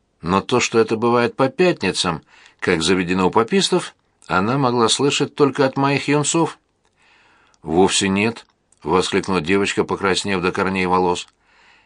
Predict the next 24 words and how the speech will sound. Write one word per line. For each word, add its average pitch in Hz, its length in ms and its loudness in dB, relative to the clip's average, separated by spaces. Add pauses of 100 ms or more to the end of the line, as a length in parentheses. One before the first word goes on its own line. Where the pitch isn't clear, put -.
(140)
«ибо 107 220 0
юную 156 320 2
дочь 151 260 0
епископа 151 720 -2 (180)
меньше 139 420 -2
всего 147 360 0
можно 98 300 0
было 98 260 0
заподозрить 101 720 -2
в - 100 -10
том, 151 300 -2 (440)
что - 240 -6
она 90 200 0
водится 98 420 0
с - 80 -4
какими-то 95 520 -4
семинаристами». 113 920 -2 (960)
«Я 90 180 0
хотел 107 320 -2
бы 98 120 -2
задать 101 280 -2
вашему 104 360 -4
преподобию 104 600 -2
вопрос», — 98 480 0